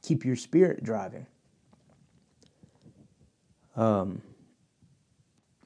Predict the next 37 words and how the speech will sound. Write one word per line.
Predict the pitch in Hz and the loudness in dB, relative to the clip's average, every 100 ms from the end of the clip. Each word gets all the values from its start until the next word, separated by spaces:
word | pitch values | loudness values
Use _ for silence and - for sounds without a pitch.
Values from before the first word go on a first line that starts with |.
| - | -10
forty-nine, | - 156 143 123 95 92 - _ - - - - _ - _ _ | 4 6 8 6 2 -6 -14 _ -20 -20 -20 -20 _ -20 _ _
"And | - 120 | 0 4
as | 127 113 | 4 4
we | 123 160 | 6 8
have | 135 110 | 8 6
borne | 139 156 | 6 6
the | 143 | 6
image | - 160 139 | 4 4 6
of | 120 | 4
the | 107 - | 2 6
earthy, | 180 156 104 101 - - | 6 6 4 -4 -8 -2
we | 131 | 2
shall | 127 120 | 4 2
also | 107 135 151 - 143 | 2 6 4 4 2
bear | 123 127 | 6 4
the | 120 117 | 4 0
image | 120 117 110 | 0 2 0
of | - 107 | -2 -2
the | 107 | -2
heavenly." | 101 113 98 - - - - - - | -4 -4 -4 -6 -10 -16 -20 -20 -8
Every | - 143 160 170 | 4 6 6 6
one | 156 151 | 6 4
of | 117 85 | 0 -4
us | 87 - - _ - | -10 -16 -20 _ -16
is | - 120 | -4 -2
gonna | 120 135 123 104 95 _ - _ - 113 | 0 0 0 -2 -6 _ -20 _ -12 2
be | 139 151 | 4 6
in | 147 143 143 | 2 2 2
that | 135 143 | 2 -2
spiritual | - 156 151 117 | -2 2 2 0
body. | 107 127 92 - - - - _ - - | 0 0 -2 -6 -16 -20 -20 _ -20 -10
And | 110 | -6
some | 135 117 | -2 0
might | 110 98 | 0 -2
say, | 101 | -2
"Well, | 110 110 95 101 | 0 0 0 -4
now, | 98 98 98 | -8 -8 -12